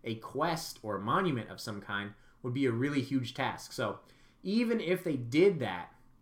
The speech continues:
I would think that it would happen over time, um, and over quite a long time. So realistically, though, I, I don't see that happening. I see them keeping the yellow vaults as they are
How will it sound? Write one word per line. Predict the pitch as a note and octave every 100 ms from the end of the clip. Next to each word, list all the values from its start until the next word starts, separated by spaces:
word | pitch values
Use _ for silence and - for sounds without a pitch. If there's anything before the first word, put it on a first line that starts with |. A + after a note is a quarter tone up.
| _ _ _ _ _ - - -
I | A#2
would | C3 A#2
think | D3+ D#3+ D#3
that | C3
it | B2
would | B2 A2+
happen | C3 C3 C#3 A#2+ A#2+
over | C3 B2+ A#2 F#2+
time, | - - D3 A#2 E2 F2+ - - - - -
um, | G#2 G2
and | G#2
over | B2+ A#2 G#2+
quite | C#3 C3
a | F#2+
long | G2 C3+ C#3+ A2
time. | - D#2 C#2 - - - _ -
So | - A2 G2+ G2+ G2 G2 - - - D3
realistically, | C#3+ G#3 F#3+ F3+ F3+ A3 A3 A3 A3
though, | A3 G#3+
I, | B2 C#3+ D#3+ D#3 -
I | D3+ F3+
don't | D#3+ C3
see | C#3
that | C3 A2+
happening. | A2 G#2 G2 F2 E2 A#2
I | C#3+
see | D3 - D3 C3+
them | C3 B2 A#2+ A#2+ - - - -
keeping | A3 G3+ F#3
the |
yellow | E3+ D#3+ D#3
vaults | D3+ D3 -
as | C3+ C3
they | B2 A#2
are | G#2+ G#2 G#2